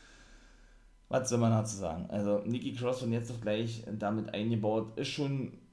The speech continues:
eine lustige Type, eine coole Type irgendwo, ja. Ähm, wie gesagt, da gab's ja diese Beat the Clock Challenge in den letzten Wochen. Letzte Woche besiegte sie dann, äh, Charlotte Flair, davor auch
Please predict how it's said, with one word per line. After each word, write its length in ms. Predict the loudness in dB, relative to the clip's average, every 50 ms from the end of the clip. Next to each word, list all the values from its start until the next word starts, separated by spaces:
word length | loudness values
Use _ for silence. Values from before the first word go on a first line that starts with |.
| _ _ _ _ _ -8
eine 140 | -4 -2 2
lustige 440 | 2 2 2 2 0 0 0 0
Type, 360 | 0 0 -2 -2 -2 0 0 0
eine 220 | 0 0 0 -2
coole 300 | -2 -2 0 0 0 -2
Type 300 | -2 -4 -4 -4 -4 -2
irgendwo, 320 | -2 -2 -2 -2 0 0
ja. 320 | 0 0 0 0 -2 -4 -6 -10 -14 -18 -20 _ _ _ _ _ _ _ _ _ _ _ _ _ _ _ _ _ _
Ähm, 460 | -2 0 2 2 2 2 2 0 0
wie 60 | -2 -2
gesagt, 300 | -2 -2 -4 -6 -6 -6
da 80 | -4
gab's 200 | -4 -4 -4 -4
ja 40 | -4
diese 200 | -4 -2 0 0
Beat 240 | -2 -2 -6 -6 -6
the 60 | -6
Clock 300 | -4 -4 -4 -4 -4 -6
Challenge 360 | -6 -6 -4 -4 -4 -4 -6 -6 -4
in 100 | -2 0
den 120 | 0 0
letzten 360 | 0 -2 -6 -8 -6 -6 -4
Wochen. 240 | -4 -4 -2 -2 -2
Letzte 260 | -2 -2 -4 -4 -6
Woche 140 | -6 -6 -6
besiegte 480 | -6 -6 -6 -6 -6 -8 -8 -8 -8 -8
sie 180 | -6 -6 -4
dann, 300 | -2 -2 -2 -2 0 0
äh, 360 | 0 0 0 0 0 -2 -2 -4 -8 -14 -20 -20 _ _ _ _ _ _ _ -12
Charlotte 460 | -8 -4 -2 -2 0 -2 -2 -4 -6
Flair, 480 | -10 -10 -6 -4 -2 -2 0 0 0
davor 400 | -2 -2 -4 -6 -4 -2 -2 -2
auch 180 | -2 -2 -4 -6